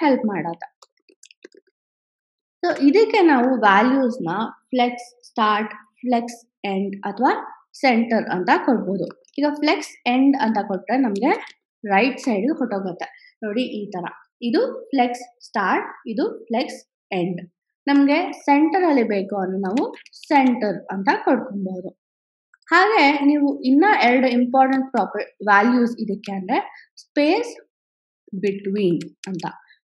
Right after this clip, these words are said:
space between ಏನಾಗತ್ತೆ ನೋಡಿ, ಈ ತರ ಇರೋ elements ಎಲ್ಲ corner move ಮಾಡಿ ಮಧ್ಯ ಮಧ್ಯ space ನ ಕೊಡುತ್ತೆ. ಹಾಗೆ ಇನ್ನೊಂದ್ value ಅಂದ್ರೆ space around. ಈ space around ಏನ್ ಮಾಡುತ್ತೆ,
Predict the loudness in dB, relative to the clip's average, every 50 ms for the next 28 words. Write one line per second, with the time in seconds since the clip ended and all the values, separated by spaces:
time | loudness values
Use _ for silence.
0 | -14 -8 -4 -2 -2 0 0 0 2 2 2 2 0 0 0 0 0 0 -2 -2
1 | -2 -2 0 0 -2 -2 -2 -4 -6 -6 -6 -4 -2 -2 -4 -4 -6 -14 _ _
2 | _ _ _ _ _ _ _ _ _ -8 -6 -4 -4 -2 -2 -2 -4 -6 -10 -18
3 | -20 _ _ -10 -8 -6 -4 -2 0 0 2 0 0 -2 -6 -12 -16 -20 -20 _
4 | _ -8 -4 0 2 2 4 2 2 2 0 0 0 0 0 0 0 0 -2 -2
5 | -2 0 0 0 0 -2 0 2 4 6 6 6 6 6 4 4 4 4 4 2
6 | 0 0 -2 -2 0 0 2 2 4 4 2 2 0 2 2 4 6 6 4 4
7 | 2 2 0 0 0 -4 -12 _ _ -20 -10 -4 -2 0 0 0 0 0 0 0
8 | -2 -2 -4 -4 -4 -2 -2 -4 -6 -6 -8 -10 -12 _ _ _ _ _ _ _
9 | -2 0 0 0 0 0 -2 0 0 2 4 4 6 6 6 6 4 2 2 0
10 | -2 -4 -2 -2 0 -2 -2 -2 -6 -16 -20 -20 -20 -20 _ _ -20 -12 _ -2
11 | 0 0 0 -2 -2 -6 -14 -20 _ _ _ -8 -6 -4 -2 -2 -2 -2 -4 -8
12 | -10 -14 _ _ _ _ _ -6 -6 -4 0 2 2 2 4 2 2 2 2 2
13 | 2 2 0 0 0 0 0 -2 -2 -2